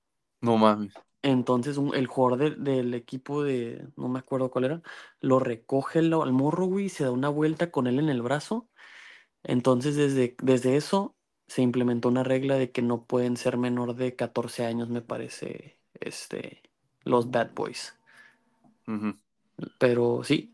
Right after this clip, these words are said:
Speaker 2: un dato que vi ahí, este, en la semana. Y
Speaker 1: Y por ese coach, por ese
Speaker 2: y
Speaker 1: coach.
Speaker 2: por ese coach, por ese coach, pero ya parece ser que, que ya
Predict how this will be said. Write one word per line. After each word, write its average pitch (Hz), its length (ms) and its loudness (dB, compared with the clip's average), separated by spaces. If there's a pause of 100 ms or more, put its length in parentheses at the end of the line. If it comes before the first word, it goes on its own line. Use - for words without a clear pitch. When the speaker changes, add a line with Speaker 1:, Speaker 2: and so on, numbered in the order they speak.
(120)
Speaker 2:
un 139 240 4
dato 135 240 2
que 139 120 4
vi 127 120 4
ahí, 127 380 0 (200)
este, 135 420 -8
en 123 80 -4
la 123 80 -2
semana. 131 420 0 (960)
Y 120 640 4 (760)
Speaker 1:
Y 110 100 4
por 101 180 6
ese 117 140 0
coach, 135 300 0 (260)
por 104 140 -2
ese 110 140 -8
Speaker 2:
y 143 60 6
Speaker 1:
coach. 123 80 2
Speaker 2:
por 135 120 6
ese 156 180 0
coach, 185 260 4
por 147 140 4
ese 143 180 2
coach, 165 260 2 (240)
pero 135 220 4
ya 131 200 4
parece 151 260 0
ser 156 240 -2
que, 151 500 -2
que 127 140 -2
ya 127 300 -4